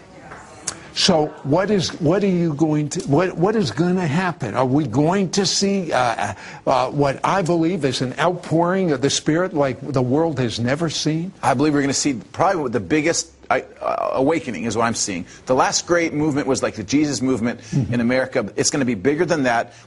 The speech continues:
Speaker 2: An awakening's coming, and God will allow circumstances to come to make us even more desperate in America.
Speaker 1: Uh, y-, you know, you talk a lot about, um, uh,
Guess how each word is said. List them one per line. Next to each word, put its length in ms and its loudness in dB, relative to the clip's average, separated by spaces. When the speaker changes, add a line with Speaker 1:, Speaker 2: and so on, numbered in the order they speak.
Speaker 2:
An 80 0
awakening's 640 0
coming, 440 -4
and 140 -2
God 200 2
will 100 2
allow 300 0
circumstances 800 -2
to 80 -6
come 360 -2
to 100 0
make 200 0
us 200 -4
even 420 0
more 200 0
desperate 400 -2
in 80 -2
America. 420 -4
Speaker 1:
Uh, 240 2
y-, 220 -2
you 180 4
know, 340 2
you 200 0
talk 440 0
a 60 0
lot 300 2
about, 560 -2
um, 380 -4
uh, 560 -4